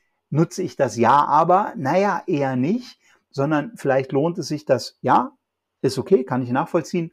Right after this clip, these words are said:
und. Ne? Also dieses, was man im Englischen and building on that, also dieses eher das Additive als das Konfrontative.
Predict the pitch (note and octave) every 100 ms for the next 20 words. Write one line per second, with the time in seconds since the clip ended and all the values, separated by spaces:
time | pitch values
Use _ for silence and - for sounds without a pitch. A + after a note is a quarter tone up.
0 | _ - F#3 G#2+ - - _ _ _ _
1 | _ D#3 A#3+ E3 C3 B2+ B2+ A#2 - _
2 | - B2+ B2 B2+ B2 - - B2 - B2
3 | A#2+ A2+ C3 D3+ - C#3+ - C#3 C#3+ -
4 | D3 C#3 C3+ B2+ A2+ A2 D3 G3+ - _
5 | _ - - C3 B2+ A#2+ B2 B2 A#2 G#2
6 | C3+ C#3 B2+ B2+ - C#3 C#3+ D#3+ - D#3
7 | D3 C#3+ D3 B2+ - C3 - C3+ D#3 C#3+
8 | B2+ A#2 - A#2+ A#2+ D3+